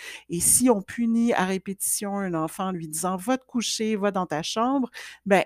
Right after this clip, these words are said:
éventuellement, il va peut-être développer une aversion envers sa chambre, mais aussi envers le sommeil en général. Et c'est là qu'il va résister davantage à l'heure d'aller se coucher.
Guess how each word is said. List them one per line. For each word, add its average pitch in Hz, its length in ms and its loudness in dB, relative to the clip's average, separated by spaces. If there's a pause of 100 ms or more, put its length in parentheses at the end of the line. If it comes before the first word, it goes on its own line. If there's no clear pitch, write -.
éventuellement, 185 920 -2
il 202 140 -4
va 175 200 -2
peut-être 156 440 -6
développer 160 560 -6
une 190 160 -2
aversion 170 640 -4 (420)
envers 175 380 2
sa 156 160 0
chambre, 196 280 -2
mais 185 160 -2
aussi 185 520 -4
envers 180 360 -2
le 160 120 -2
sommeil 160 500 0 (340)
en 180 140 -2
général. 160 540 0
Et 180 40 -2
c'est 180 220 0
là 196 200 0
qu'il 185 160 -12
va 156 160 -4
résister 180 680 0
davantage 160 680 -2
à 175 100 0
l'heure 165 240 -2
d'aller 151 220 -4
se - 100 -6
coucher. - 400 -6